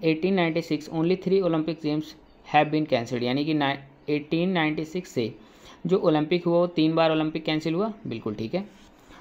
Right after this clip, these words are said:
The first Summer Olympic Games had fourteen participating country, तो जो पहला समर ओलंपिक था उसमें सिर्फ फ़ोर्टीन कंट्रीज आपकी थी पार्टिसिपेटिंग कंट्री, बिल्कुल ठीक है। The first Winter Olympics held in nineteen twenty four, और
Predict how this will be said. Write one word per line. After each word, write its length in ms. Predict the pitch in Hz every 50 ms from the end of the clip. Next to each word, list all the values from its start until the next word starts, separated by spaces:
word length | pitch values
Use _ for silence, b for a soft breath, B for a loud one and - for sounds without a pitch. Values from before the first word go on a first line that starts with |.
| B B 180
The 120 | 190 185
first 300 | - - 247 247 247 -
Summer 160 | 202 196 196
Olympic 400 | 190 185 180 170 175 180 175 165 156
Games 260 | 151 151 160 156 -
had 300 | 151 143 135 135 135 -
fourteen 420 | - 165 160 160 160 165 170 180 - 160
participating 800 | 147 143 143 - 151 151 - 151 139 - 135 131 135 151 156 156
country, 320 | 151 151 151 151 160 208 240 - - - - - - - - - - - - - - - - - - - - - -
तो 80 | 151
जो 100 | 147 160 156
पहला 300 | 160 160 147 156 170 180
समर 260 | - 190 175 165 160
ओलंपिक 360 | 156 151 147 147 151 151 -
था 60 | 156
उसमें 200 | 156 156 - 160
सिर्फ 160 | - 160 151 -
फ़ोर्टीन 360 | - 139 135 135 147 151 156
कंट्रीज 460 | 151 156 147 143 147 151 151 151 -
आपकी 240 | 139 135 135 139 139
थी 200 | 135 175 190 208 - B B B B B B B B
पार्टिसिपेटिंग 640 | - 131 135 139 160 - 170 156 165 156 160 160 156
कंट्री, 240 | 160 160 160 180 185
बिल्कुल 280 | 151 127 123 127 131 135
ठीक 180 | 151 151 151
है। 120 | 180 202 208 - B B B B B B
The 160 | 160 175 180 175 -
first 340 | - - 208 226 214 214 - 196
Winter 300 | 170 165 165 165 185 180
Olympics 420 | 170 160 156 160 170 170 - 160
held 160 | 151 147 147
in 160 | 151 147 139
nineteen 400 | 131 127 123 127 147 156 165 170 165 -
twenty 240 | 151 131 127 120 120
four, 180 | - 156 175
और 220 | - - 139 135